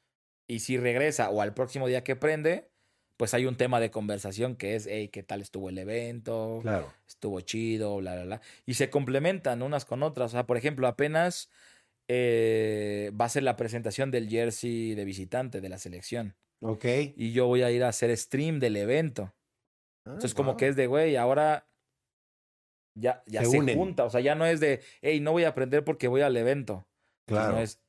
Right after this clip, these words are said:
Speaker 1: "Voy a aprender porque voy a hacer del evento".
Speaker 2: Claro.
Speaker 1: Entonces, como que esa dualidad se empieza a combinar y, pues, salen cosas chidas.
Speaker 2: Está chido. Me imagino que también la vida de un streamer, pues, es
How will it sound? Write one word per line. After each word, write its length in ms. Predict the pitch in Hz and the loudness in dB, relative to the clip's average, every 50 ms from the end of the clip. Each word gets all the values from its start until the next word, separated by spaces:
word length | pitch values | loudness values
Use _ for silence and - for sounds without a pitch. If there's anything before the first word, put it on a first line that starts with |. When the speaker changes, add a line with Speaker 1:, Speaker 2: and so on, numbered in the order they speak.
| _ _ _ _ - | _ _ _ _ -12
Speaker 1:
"Voy 280 | 92 98 117 135 151 | -4 0 0 2 4
a 60 | 156 143 | 2 2
aprender 760 | - - 120 113 110 107 107 110 113 117 147 175 196 185 156 | 0 0 0 0 0 0 -2 -4 0 2 4 4 4 2 0
porque 300 | 135 127 117 - - 107 | -2 -4 -2 -2 -4 -2
voy 180 | 107 113 113 113 | 0 0 0 0
a 60 | 104 | -2
hacer 440 | 101 - - - 113 117 113 113 107 | -4 -6 -4 -4 -2 -2 -2 -4 -4
del 180 | 104 98 95 | -4 -6 -6
evento". 420 | 92 95 98 104 101 92 - - _ _ _ _ _ _ _ _ _ - | -6 -6 -6 -8 -8 -10 -12 -18 _ _ _ _ _ _ _ _ _ -10
Speaker 2:
Claro. 300 | - 113 107 98 90 82 | -4 -2 0 0 0 -2
Speaker 1:
Entonces, 320 | 73 - 107 101 107 104 | -4 -6 -8 -10 -10 -10
como 200 | - 104 95 95 | -10 -10 -12 -10
que 100 | 92 101 | -8 -8
esa 180 | 95 95 - 113 | -6 -2 -2 -2
dualidad 580 | 107 110 101 95 98 95 98 104 107 107 104 104 - _ - | 0 0 -2 -2 -4 -4 -4 -4 -4 -4 -6 -10 -16 _ -16
se 140 | - - 95 | -12 -12 -10
empieza 640 | 92 - 98 101 - - 101 95 90 82 71 82 85 | -10 -8 -8 -8 -6 -4 -4 -4 -4 -6 -8 -12 -14
a 60 | 87 | -14
combinar 720 | - - 87 90 90 90 90 90 90 92 101 127 160 - _ _ _ _ _ _ _ _ - | -10 -10 -10 -10 -8 -10 -10 -10 -10 -8 -8 -10 -10 -12 _ _ _ _ _ _ _ _ -20
y, 80 | - | -20
pues, 200 | - - 85 82 | -20 -20 -20 -18
salen 240 | - 92 90 90 90 | -14 -14 -14 -14 -14
cosas 260 | 90 90 90 90 85 | -16 -16 -18 -18 -16
chidas. 380 | - - - - - - - - - | -16 -14 -14 -14 -14 -16 -16 -12 -10
Speaker 2:
Está 300 | 101 - - - 98 92 | -10 -6 -2 -2 -2 0
chido. 400 | - - 131 139 139 117 92 92 | 0 2 4 4 4 4 2 0
Me 120 | 107 117 113 | 2 2 2
imagino 340 | 113 123 110 - 156 156 | 2 2 2 2 2 2
que 80 | 156 156 | 2 0
también 300 | 110 110 104 110 123 127 | 0 0 2 2 4 4
la 100 | 123 120 | 4 4
vida 240 | 117 120 120 123 123 | 4 4 4 4 2
de 80 | 113 113 | 2 2
un 200 | 113 123 123 123 117 95 | 2 4 4 2 2 0
streamer, 640 | - - - - 127 123 120 113 110 127 156 - - - - - - _ _ - | -2 -4 -2 0 2 2 4 2 2 0 0 -4 -8 -14 -20 -20 -20 _ _ -2
pues, 380 | - 110 98 - - - - _ _ _ _ _ _ | 0 0 0 0 -2 -8 -10 _ _ _ _ _ _
es 320 | - - 117 - - - | -2 -2 -2 -2 -4 -8